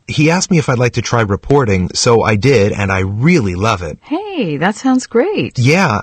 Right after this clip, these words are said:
Speaker 1: uh, the first article I wrote, it was a profile of the chemistry professor, the one who was named Teacher of the Year. My article ran on the front page. When I saw my name, I mean, my byline in print,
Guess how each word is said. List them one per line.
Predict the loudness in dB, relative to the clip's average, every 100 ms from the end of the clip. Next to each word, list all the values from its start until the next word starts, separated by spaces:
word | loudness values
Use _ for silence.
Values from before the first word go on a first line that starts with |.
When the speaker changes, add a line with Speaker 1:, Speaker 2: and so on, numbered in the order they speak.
| -4
Speaker 1:
uh, | -4
the | -2
first | 0 2 2 2
article | 2 0 0 0
I |
wrote, | 0 0 -2 -2
it | 0
was | 2 2
a | 0
profile | 2 0 0 0 0 0
of |
the | -2
chemistry | -2 -2 -2 -2 -2
professor, | -2 -4 -4 -4 -6 -8
the | -4 0
one | 2 2
who | 2
was | 2 2
named | 0 2
Teacher | 0 0 0
of |
the | 2
Year. | 2 4 2 0 _ _ -14 -2
My | -2 2
article | 0 0 0 0
ran | 2 2 0
on | 0 0
the | -2
front | -4 0 0 0 -8
page. | -8 -2 0 -2 -4 -8 -10 -12 _ -20 -4
When | 0 2
I | 2
saw | 0 0
my | 0
name, | 2 2 2 0 -2
I | -2
mean, | -2 -2 -4 -4
my | -2 0
byline | -2 -2 -2 -2 -2
in | -2 -4
print, | -2 -2 -2